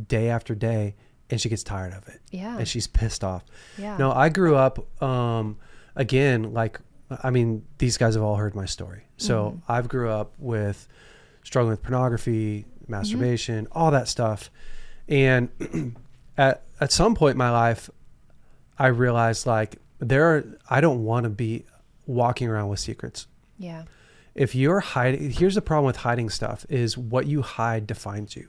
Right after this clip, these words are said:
Speaker 1: It becomes your identity,
Speaker 2: Mm-hmm.
Speaker 1: right? So are these things, these sins, even if it's not a sin, these secrets that we hide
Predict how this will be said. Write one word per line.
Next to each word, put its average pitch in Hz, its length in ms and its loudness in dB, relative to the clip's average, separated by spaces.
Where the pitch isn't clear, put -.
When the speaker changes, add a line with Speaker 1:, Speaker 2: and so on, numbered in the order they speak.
Speaker 1:
It 135 120 0
becomes 123 360 0
your 117 140 2
identity, 110 580 -2
Speaker 2:
Mm-hmm. 185 180 -6
Speaker 1:
right? 113 260 -2
So 113 340 -2
are 117 340 2
these 127 260 -2
things, 123 460 0
these 117 220 -4
sins, 120 500 0
even 160 200 0
if 214 140 -2
it's - 160 -6
not 127 200 -4
a 135 60 -4
sin, 107 220 -6
these 117 180 -2
secrets - 540 -2
that - 140 -4
we 123 100 -2
hide 107 300 -2